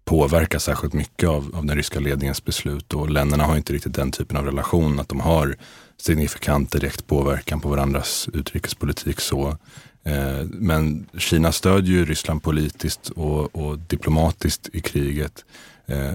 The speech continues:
men, men även om man från kinesiskt håll tog tydligt ställning mot Ryssland, vilket är väldigt osannolikt, men även om man gjorde det, eh, så har jag svårt att se att det skulle påverka ryskt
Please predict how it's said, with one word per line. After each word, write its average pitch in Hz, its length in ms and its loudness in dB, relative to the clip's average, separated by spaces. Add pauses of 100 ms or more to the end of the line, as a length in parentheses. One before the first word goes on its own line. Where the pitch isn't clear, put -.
men, 98 440 0
men 87 220 2
även 90 260 4
om 110 240 4
man 92 160 2
från 80 260 0
kinesiskt 78 480 0
håll 76 380 -2 (180)
tog 87 460 -2
tydligt 71 420 -2
ställning 69 680 -2
mot 87 420 0
Ryssland, - 400 -4
vilket - 460 -8 (380)
är 95 40 -12
väldigt 76 260 -4
osannolikt, 80 440 2
men 85 100 2
även 87 180 2
om 101 140 2
man 90 140 4
gjorde 82 240 0
det, 76 220 -2 (460)
eh, 69 400 -6
så - 160 -2
har 78 100 2
jag 78 100 0
svårt 85 320 0
att 78 80 -2
se 90 180 2
att 78 100 -2
det 71 80 -2
skulle 80 260 -2
påverka 82 680 0
ryskt - 460 -6